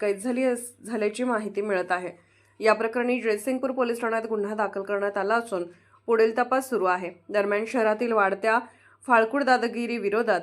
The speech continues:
आणि या प्रकरणी तात्काळ कठोर कारवाईची मागणी करणारे निवेदन नागरिकांनी जयसिंगपूर पोलिसांना दिले आहे.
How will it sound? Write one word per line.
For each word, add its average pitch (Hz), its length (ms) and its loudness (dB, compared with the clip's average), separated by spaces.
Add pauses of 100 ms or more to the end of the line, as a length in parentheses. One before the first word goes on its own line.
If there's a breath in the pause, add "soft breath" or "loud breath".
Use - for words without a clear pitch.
(140)
आणि 214 440 -2
या 196 100 2
प्रकरणी 220 440 -2
तात्काळ 208 440 0
कठोर 220 360 -2
कारवाईची 208 480 -2
मागणी 190 300 -4
करणारे 202 340 -4
निवेदन 202 400 -4
नागरिकांनी 202 500 -6
जयसिंगपूर 247 560 -2
पोलिसांना 196 520 -4
दिले 196 240 -6
आहे. 170 240 -6